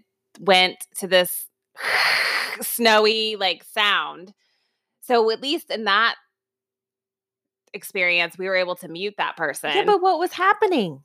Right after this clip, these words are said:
Speaker 1: I, we, I have no idea. It turned, like, purple snowy, and he left, and we were like, "Brian, we're muting you."
Speaker 2: Like, he left the call, or he just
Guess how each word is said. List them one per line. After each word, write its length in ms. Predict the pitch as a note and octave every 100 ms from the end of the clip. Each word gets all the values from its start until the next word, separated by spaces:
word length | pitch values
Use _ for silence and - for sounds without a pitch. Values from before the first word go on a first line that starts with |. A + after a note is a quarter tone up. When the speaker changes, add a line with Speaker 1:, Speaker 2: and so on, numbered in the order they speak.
| -
Speaker 1:
I, 140 | C4+
we, 120 | C#4+ E4
I 120 | C#4
have 180 | D#4+ D4+
no 120 | D#4
idea. 300 | D4 C#4+ D#4 G#3+
It 140 | A3
turned, 340 | A3+ C4+ C#4 C4+
like, 240 | D#4+ -
purple 400 | - C#4 C#4 D4
snowy, 720 | - C4+ B3+ C4+ B3 G#3+ G#3+ -
and 400 | A3 A3+ A3 G#3+
he 480 | A3 - B3 C4 B3+
left, 580 | A3 A#3 F#3+ - - -
and 180 | G3+ G#3+
we 120 | G#3+
were 120 | A3
like, 200 | A3 G3+
"Brian, 320 | G#3 G#3 A3+
we're 120 | A3 A3
muting 340 | A3+ A3+ F#3
you." 320 | F#2 - - _ _ A3
Speaker 2:
Like, 160 | A#3+
he 220 | - C4
left 420 | A#3 A3 G#3+ - _
the 100 | F#3+
call, 500 | - G#3+ B3 E4 G4+
or 120 | B3
he 140 | A3 G3
just 360 | G#3 G3 -